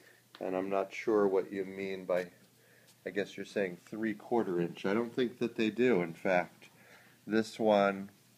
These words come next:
looks to me to be a little smaller than this one. I'll hold 'em up. I could be wrong, but I'll measure those too.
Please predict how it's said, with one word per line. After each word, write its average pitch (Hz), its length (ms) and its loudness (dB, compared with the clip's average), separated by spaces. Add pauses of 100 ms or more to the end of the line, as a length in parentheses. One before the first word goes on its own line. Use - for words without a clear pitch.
(1080)
looks 104 360 -8
to - 160 -8
me 98 500 -2 (1160)
to 104 120 -8
be 92 300 -2
a 92 60 -2
little 92 260 -4
smaller 98 920 -2 (1300)
than 76 300 -6
this 98 260 -8
one. 64 240 -12 (1040)
I'll 80 180 -2
hold 80 300 -4
'em 80 140 -6
up. - 280 -6 (1600)
I 85 100 -12
could 90 340 -12
be 92 140 -6
wrong, 87 680 -2
but 85 140 -6
I'll 85 180 0
measure 90 520 -4
those 76 480 -8
too. 78 440 -6